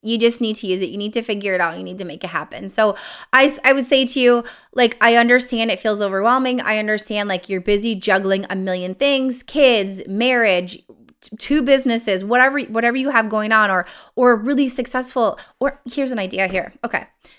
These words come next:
Sidebar here. So say you're running a super successful real estate business, right?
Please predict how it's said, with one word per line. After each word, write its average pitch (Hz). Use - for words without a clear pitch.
Sidebar 202
here. -
So 294
say 330
you're 392
running 254
a 208
super 392
successful 254
real 175
estate -
business, -
right? 214